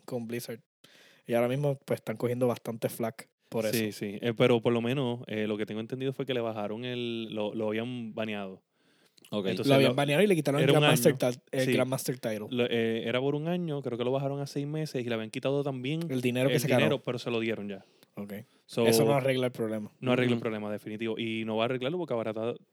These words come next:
Speaker 2: todos
Speaker 1: No,
Speaker 2: los
Speaker 1: está en flack.
Speaker 2: usuarios en,
Speaker 1: No,
Speaker 2: en
Speaker 1: de verdad,
Speaker 2: hate mode.
Speaker 1: se quitaron un montón de gente, streamers bien importantes de, de la comunidad.
Speaker 3: Wow.
Speaker 1: De War-, de Warcraft y de Hearthstone y de, hasta de Overwatch. So,
Speaker 2: Sí. So, aquí vamos con la última noticia.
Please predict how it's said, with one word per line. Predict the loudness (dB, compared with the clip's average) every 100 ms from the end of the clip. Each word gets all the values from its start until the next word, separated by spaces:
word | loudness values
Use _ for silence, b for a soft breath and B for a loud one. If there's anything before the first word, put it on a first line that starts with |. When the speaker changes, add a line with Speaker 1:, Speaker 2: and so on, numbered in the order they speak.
| _ -6
Speaker 2:
todos | -2 0
Speaker 1:
No, |
Speaker 2:
los | 0 0
Speaker 1:
está | 0
en | 0
flack. | 0 2
Speaker 2:
usuarios | 0 0 0 -2 -4
en, | -6 -4
Speaker 1:
No, | -2 2
Speaker 2:
en | 2
Speaker 1:
de |
verdad, | 2 2 2
Speaker 2:
hate | 0
mode. | -2 -4
Speaker 1:
se | -4 -4
quitaron | -2 0 0 -2
un | 0
montón | 0 0 -4
de | -2
gente, | -6 -6 -4 -4 -6
streamers | -8 -4 -4 -2
bien | -4 -4
importantes | -4 -6 -6 -8 -6 -8
de, | -6 -6 -6 -6
de | -6
la | -4
comunidad. | -4 -4 -6 -8 _ _ _ -10
Speaker 3:
Wow. | 0 0 2
Speaker 1:
De | 4 4
War-, | 4 0 2 2 0
de | -2 -2
Warcraft | 0 -2 2 2 2 -6
y | -4 0
de | 0 0 0
Hearthstone | 0 0 0 0 0 -2
y |
de, | -2 -4 -4 -4 -6 -6
hasta | -6 -2
de | 0
Overwatch. | 2 2 -2 -8 -12 -16
So, | -6
Speaker 2:
Sí. | -2 -2 -6 _ _ -20 B B B B
So, | 4 6 8
aquí | 6
vamos | 4 2
con | 2 2 4
la |
última | 4 2 0 0
noticia. | -2 -2 -2 -2 -6